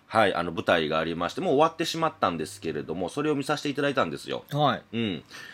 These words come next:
Speaker 1: しかも、霊能力者役なんですよ。
Speaker 2: あ、へえ。
Speaker 1: そうそう。
Speaker 2: そういう話なんだ。
Speaker 1: そうなんですよ。
Speaker 2: うん。
Speaker 1: かなり面白くって、あ、よかったなと思ったんですけど、
Speaker 2: うん。はい。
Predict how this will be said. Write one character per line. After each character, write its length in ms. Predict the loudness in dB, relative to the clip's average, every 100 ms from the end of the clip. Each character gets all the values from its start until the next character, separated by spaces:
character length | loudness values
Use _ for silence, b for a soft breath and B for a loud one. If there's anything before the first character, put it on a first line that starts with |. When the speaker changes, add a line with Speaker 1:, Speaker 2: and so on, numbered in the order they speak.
| B B _
Speaker 1:
し 100 | -8
か 60 | -4
も、 100 | 0
霊 360 | 6 6 6 4
能 280 | 4 4
力 420 | 4 4 2 0 -2
者 200 | 0 2
役 240 | 2 2
な 80 | -2
ん 80 | -4
で 40 |
す 140 | -10
よ。 80 | -12 _ _ _ 0
Speaker 2:
あ、 240 | 6 8 8
へ 600 | 8 8 8 8 6 4
え。 40 |
Speaker 1:
そ 140 | 2
う 20 | 0
そ 60 |
う。 20 |
Speaker 2:
そ 240 | 4 6 6
う 60 |
い 100 | 8
う 80 | 6
話 300 | 6 2 2
な 80 | 0
ん 20 |
だ。 60 | 2
Speaker 1:
そ 80 | 2
う 20 |
な 80 | 4
ん 40 |
で 100 | 2
す 160 | -2 -4
よ。 160 | -4 _ -4
Speaker 2:
う 60 | 2
ん。 20 |
Speaker 1:
か 60 | 2
な 60 |
り 60 | 2
面 160 | 0
白 200 | 0 -2
く 140 | -2 -6
っ 20 |
て、 340 | -14 -6 -4
あ、 100 | 0
よ 140 | 2 2
か 100 | 0
っ 80 | 0
た 100 | 0
な 240 | 2 2
と 100 | 0
思 80 | -4
っ 40 |
た 120 | -4
ん 60 | -6
で 60 | -6
す 80 | -4
け 100 | 0
ど、 240 | 2 2
Speaker 2:
う 40 | 2
ん。 20 |
は 120 |
い。 40 | 2